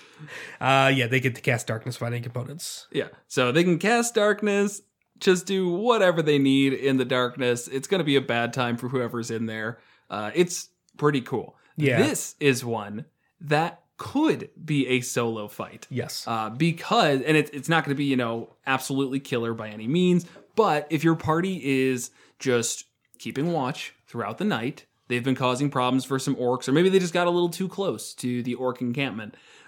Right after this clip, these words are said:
Speaker 2: Out of nowhere, you know, they, they fail their perception roll 'cause this thing's being stealthy.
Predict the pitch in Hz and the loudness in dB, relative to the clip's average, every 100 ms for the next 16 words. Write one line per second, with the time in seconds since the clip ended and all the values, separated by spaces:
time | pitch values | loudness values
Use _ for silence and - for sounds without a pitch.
0 | _ _ _ 127 127 127 127 143 147 147 | _ _ _ -4 0 4 6 6 6 4
1 | 127 117 113 107 110 - 110 107 107 123 | 2 2 -2 -6 -12 -10 -8 -8 -10 -6
2 | 123 180 - 180 175 170 165 143 131 - | -4 -4 -2 0 2 2 0 -6 -10 -8
3 | 123 113 - 113 107 - 156 156 156 151 | -8 -8 -8 -10 -10 -2 0 0 -2 -2
4 | 151 | -4